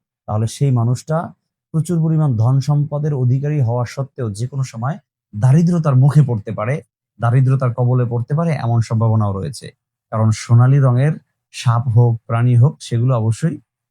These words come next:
ধন সম্পদ, অর্থনৈতিক উন্নতি বোঝা যায়। কিন্তু যেহেতু সেটা তাকে দেখে চলে যাচ্ছে, তার মানে ধন সম্পদ, অর্থ, এগুলো তাকে ধরা দিবে না এবং সে সেগুলোকে আয়ত্ত করতে পারবে না, বরং তার কাছ থেকে ছুটে যাবে।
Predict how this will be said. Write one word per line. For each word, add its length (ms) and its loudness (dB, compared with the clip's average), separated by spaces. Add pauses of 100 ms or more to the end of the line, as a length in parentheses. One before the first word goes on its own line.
ধন 200 6
সম্পদ, 400 0 (340)
অর্থনৈতিক 560 2
উন্নতি 320 4
বোঝা 260 -2
যায়। 180 -8
কিন্তু 240 -4
যেহেতু 260 2
সেটা 260 -2
তাকে 280 -4
দেখে 240 0
চলে 300 -4
যাচ্ছে, 360 -4 (380)
তার 160 -4
মানে 200 0
ধন 280 -2
সম্পদ, 400 -2 (100)
অর্থ, 280 -6 (560)
এগুলো 260 2
তাকে 240 -4
ধরা 260 0
দিবে 240 2
না 180 0
এবং 280 -2
সে 220 -6
সেগুলোকে 580 -2 (300)
আয়ত্ত 340 -4
করতে 260 -2
পারবে 280 -2
না, 100 -2
বরং 240 -2
তার 180 -8
কাছ 160 -8
থেকে 160 -2
ছুটে 320 -4
যাবে। 220 -14